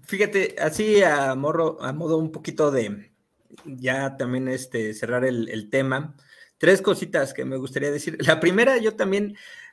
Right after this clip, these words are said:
eh, fui víctima de la barra, la, la, la del Pumas, según del Che Guevara, pero pues, bueno, nada más tienen la imagen. <laughs> Este, me, me robaron un par de ocasiones.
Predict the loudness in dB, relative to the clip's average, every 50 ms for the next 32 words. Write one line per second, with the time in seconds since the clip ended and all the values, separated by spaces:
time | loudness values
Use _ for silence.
0 | -8 -2 0 2 2 2 2 0 0 2 2 2 2 2 0 2 0 2 2 2
1 | 2 2 0 -2 -2 -2 -2 0 0 0 0 -2 -2 -4 -6 -6 -4 -2 -2 -2
2 | -2 -2 -2 0 0 0 0 -2 -2 -2 -2 0 0 2 0 0 -2 0 4 4
3 | 4 4 4 2 0 -2 -4 -8 -12 -18 _ _ -6 -2 -2 0 0 0 0 0
4 | 0 0 -2 -4 -6 -8 -8 -8 -10 -10 -8 -2 -2 0 2 2 2 0 -2 -2
5 | -4 -6 -8 -10 -10 -8 -8 -8 -8 -8 -12 -16 _ -20 -18 -16 -16 -14 -12 -10
6 | -10 -8 -8 -8 -8 -8 -6 -4 -4 -2 -2 -4 -4 -4 -4 -4 -4 -4 -4 -6
7 | -6 -6 -8 -8 -8 -14 _ -20 -20 -20 -20 -16 -12 -12 -12 -6 -2 0 0 0
8 | -2 -6 -8 -10 -8 -6 -6 -6 -6 -6 -10 -12 _ -16 -14 -14 -14 -14 _ -16
9 | -16 -12 -6 -2 -2 0 0 0 -2 -4 -6 _ _ -8 -2 -2 0 0 0 0
10 | 2 2 4 4 4 2 2 2 0 2 2 4 2 2 2 2 0 0 0 0
11 | -2 0 0 -2 -4 -6 -8